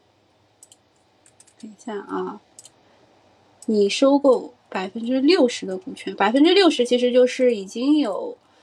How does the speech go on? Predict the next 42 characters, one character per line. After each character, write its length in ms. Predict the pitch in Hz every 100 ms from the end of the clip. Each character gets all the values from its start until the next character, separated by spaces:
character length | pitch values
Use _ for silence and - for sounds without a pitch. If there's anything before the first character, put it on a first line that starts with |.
| _ _ _ _ _ _ _ _ _
已 80 | 226
经 100 | 240
有 120 | 320
话 200 | 269 311
语 120 | 214 185
权 200 | - 151
了 220 | 170 190 208
啊， 200 | 196 202
已 20 |
经 140 | 269
有 80 | 262
话 200 | 240 233 190
语 40 |
权 220 | 185 135 143
了， 100 | - - _
能 140 | 220
够 240 | 269 285 254
纳 260 | 302 302
入 200 | 233 233
到 440 | 220 220 196 180 - - _ _
本 220 | 202 190
公 220 | 214 240
司 260 | - 254 240
的 220 | 196 160
这 120 | 196
个 360 | 190 175 156 214 - _ _ _
母 140 | 208
公 160 | 202 247
司 140 | -
的 200 | 247 202
财 200 | 190 -
务 60 | 202
报 100 | 240
告 140 | 277 294
里 100 | 196
面 220 | 156 139
了。 120 | - _ _ _ - - _ _ _ _ -
哦， 100 | 226
这 100 | 330
个 80 | 370
走 220 | 370 185
势 460 | - 294 269 247